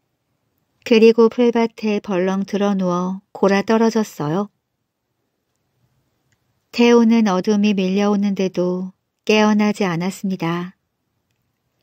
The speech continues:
누렁이는 주인 곁에 쭈그려 앉아 있었지요. 그런데 밤이 이슥해졌을 때 산에 불이 났습니다. 갑자기 불길이 치솟더니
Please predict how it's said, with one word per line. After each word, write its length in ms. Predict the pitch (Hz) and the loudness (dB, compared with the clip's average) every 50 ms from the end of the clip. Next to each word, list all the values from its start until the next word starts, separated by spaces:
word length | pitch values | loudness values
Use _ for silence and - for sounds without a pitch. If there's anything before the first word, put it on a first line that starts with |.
| _ _ _ _ _ _ 226 | _ _ _ _ _ _ 4
누렁이는 640 | 226 220 233 226 226 226 226 233 220 226 226 220 | 4 6 6 6 4 4 4 4 4 2 2 0
주인 320 | 214 - 214 208 208 214 214 | 0 0 0 0 0 0 0
곁에 320 | 220 220 214 - 233 220 | -2 -2 -4 -4 -4 -4
쭈그려 480 | 214 - 240 240 233 247 233 233 233 214 | -2 0 0 0 0 2 2 2 2 0
앉아 300 | 185 160 160 165 185 185 | 0 -2 -4 -4 -4 -4
있었지요. 720 | 196 190 - 202 190 - - - - 156 160 185 202 208 _ _ _ _ _ _ _ _ _ _ _ _ _ _ _ _ _ _ _ _ _ _ _ _ _ _ _ _ _ _ _ _ _ _ _ _ _ | -4 -4 -4 -6 -8 -8 -10 -10 -6 -6 -6 -6 -8 -10 _ _ _ _ _ _ _ _ _ _ _ _ _ _ _ _ _ _ _ _ _ _ _ _ _ _ _ _ _ _ _ _ _ _ _ _ _
그런데 480 | - 247 226 233 226 226 220 226 226 226 | 0 2 2 4 4 2 4 2 2 0
밤이 560 | - 196 208 190 196 196 202 196 196 196 202 - | 0 -2 -6 -4 -2 -2 -2 -2 -4 -4 -6 -6
이슥해졌을 800 | 190 190 185 - 220 214 - 226 220 - 220 202 - - 170 151 | -6 -6 -4 -4 -4 -2 -2 -2 -2 -2 -2 -4 -4 -4 -6 -6
때 340 | 151 _ - 190 202 208 - _ _ _ _ _ _ _ _ _ _ _ _ _ _ _ _ _ _ _ | -6 _ -6 -4 -4 -4 -6 _ _ _ _ _ _ _ _ _ _ _ _ _ _ _ _ _ _ _
산에 640 | _ - - 233 226 226 220 220 220 220 220 220 220 - | _ -6 -2 0 2 2 4 4 2 2 2 0 -4 -6
불이 280 | - - 208 202 214 208 | -4 -2 0 2 2 2
났습니다. 800 | 208 208 202 - - 214 202 196 175 170 170 170 175 180 190 190 _ _ _ _ _ _ _ _ _ _ _ _ _ _ _ _ _ _ _ _ _ _ _ _ _ _ _ _ | 2 0 -2 -2 -4 -4 -4 -2 -2 -4 -4 -4 -6 -8 -10 -14 _ _ _ _ _ _ _ _ _ _ _ _ _ _ _ _ _ _ _ _ _ _ _ _ _ _ _ _
갑자기 560 | - - 220 214 - - 247 226 226 240 233 226 | -2 0 0 0 0 0 0 2 4 4 2 2
불길이 580 | - 220 208 196 - 220 214 208 220 214 214 | 2 0 -4 -2 0 0 0 2 2 0 0
치솟더니 920 | - - 240 233 226 233 226 226 - 208 196 190 185 180 180 180 180 185 - | 0 2 0 2 2 0 -2 -2 -2 -4 -4 -4 -4 -4 -4 -6 -6 -8 -12